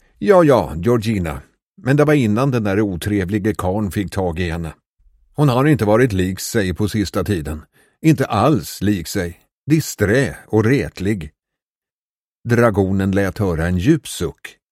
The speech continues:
"Ja, kära du, flickor förälskar sig. Det är ingenting att göra åt." "Hon borde åtminstone inte låta det inverka på hennes arbete hos mig",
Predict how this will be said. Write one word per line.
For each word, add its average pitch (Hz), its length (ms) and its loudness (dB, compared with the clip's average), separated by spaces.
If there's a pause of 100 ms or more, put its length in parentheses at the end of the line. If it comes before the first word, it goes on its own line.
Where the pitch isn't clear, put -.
(540)
"Ja, 139 400 4
kära 120 320 -2
du, 113 220 2
flickor 131 460 2
förälskar 123 720 0
sig. 80 320 -10 (320)
Det 139 80 2
är 139 320 6
ingenting 123 440 2
att 120 60 0
göra 113 240 4
åt." 90 460 -4 (1120)
"Hon 123 300 0
borde 143 220 4
åtminstone 117 560 0
inte 104 220 0
låta 104 300 2
det 123 80 -2
inverka 104 600 -2
på 113 140 -2
hennes 113 260 0
arbete 101 680 -2
hos 92 320 -4
mig", 95 420 -4